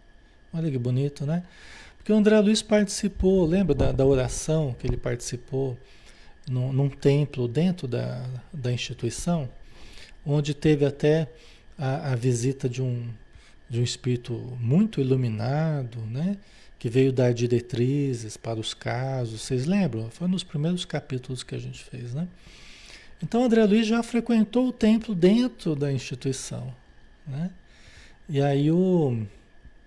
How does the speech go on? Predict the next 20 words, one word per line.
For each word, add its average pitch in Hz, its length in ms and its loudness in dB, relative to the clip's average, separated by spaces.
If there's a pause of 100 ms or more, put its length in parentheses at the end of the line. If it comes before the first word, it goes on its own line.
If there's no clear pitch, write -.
(920)
o, 127 720 -2
o 117 40 2
Silas 160 420 0
tá 180 100 -2
explicando, 190 680 2
"Olha, 117 260 2 (140)
aquele 160 400 2
templo 175 680 0 (380)
onde 127 200 -2
você", 127 360 -4
era 185 320 -2
uma 202 180 2
verdadeira 180 480 2
reunião 180 340 2
mediúnica, 131 640 -2
né? 147 160 -4
Que 147 120 -6
ele 127 100 -4
participou 131 680 -10
lá, 135 100 -14